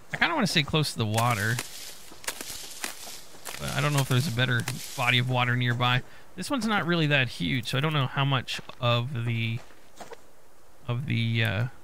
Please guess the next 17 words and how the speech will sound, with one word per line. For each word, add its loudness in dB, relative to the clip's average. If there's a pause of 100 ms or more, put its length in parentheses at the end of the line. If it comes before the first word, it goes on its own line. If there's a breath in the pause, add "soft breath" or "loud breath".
the -4
kelp 4
that 2
it's -4
gonna 4
be 4
providing 2
for -2
us. -2 (520)
Let -8
me -6
grab 0
all 2
this. 2 (3750)
There -6
we -4
go. 0